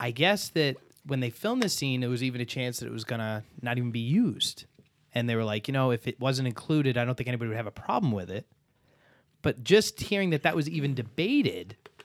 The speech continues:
I, I was, I really, I really enjoyed that. I, if there's a way to go.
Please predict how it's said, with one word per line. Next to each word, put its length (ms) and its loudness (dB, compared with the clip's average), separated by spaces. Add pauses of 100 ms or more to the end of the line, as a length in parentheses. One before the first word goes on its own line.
(760)
I, 180 -6
I 140 4
was, 260 0 (300)
I 100 2
really, 560 0
I 60 -10 (180)
really 340 8
enjoyed 440 2
that. 360 -4
I, 100 -6
if 420 -10
there's 220 4
a 60 6
way 160 6
to 80 4
go. 460 2